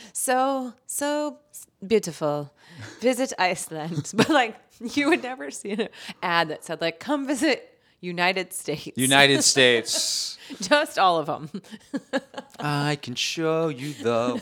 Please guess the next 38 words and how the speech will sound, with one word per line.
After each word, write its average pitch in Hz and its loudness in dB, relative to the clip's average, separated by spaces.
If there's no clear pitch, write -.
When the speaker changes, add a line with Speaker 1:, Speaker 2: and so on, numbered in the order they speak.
Speaker 2:
world. - -4
Speaker 1:
<laughs> - -12
Speaker 2:
Don't 202 4
you 160 -2
dare 135 0
shut - -2
your 82 -12
shining 147 -6
sh-, - -8
yeah. 330 4
Speaker 1:
But 311 6
there 311 4
is 269 -2
a 302 -4
Texas 180 -6
tourism 147 -4
board, 131 0
and 151 -8
there's, 156 0
Speaker 2:
Of 156 0
Speaker 1:
like, 143 0
Speaker 2:
course. 196 2
Speaker 1:
a 185 0
New 190 -2
Mexico 175 -2
tourism 147 -4
board, 139 -4
and 143 -6
a 143 -8
whatever, 180 -2
right? 170 -6
New 190 -6
York 185 -4
tourism 151 -4
board. 135 -6
Speaker 2:
But 139 2
United 139 0
Sta-, 233 0